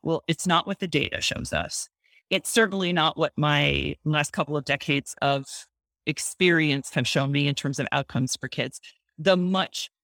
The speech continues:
much more concerning thing that unfortunately I see a lot in my clinic are kids who don't get early language access.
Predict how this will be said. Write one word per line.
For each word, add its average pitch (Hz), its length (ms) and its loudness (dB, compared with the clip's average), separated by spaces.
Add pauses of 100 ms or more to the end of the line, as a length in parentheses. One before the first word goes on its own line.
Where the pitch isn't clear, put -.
(160)
much 175 400 -2
more 160 180 -2
concerning 180 720 2
thing 151 300 0
that 147 280 0
unfortunately 156 800 0
I 139 120 0
see 143 300 2
a 127 100 -4
lot 151 340 4
in 156 140 -2
my 143 140 -2
clinic 139 400 -4 (280)
are 165 60 -2
kids - 260 0
who 175 100 0
don't 160 280 0
get 233 200 2
early 147 280 2
language 135 420 -2
access. - 600 -4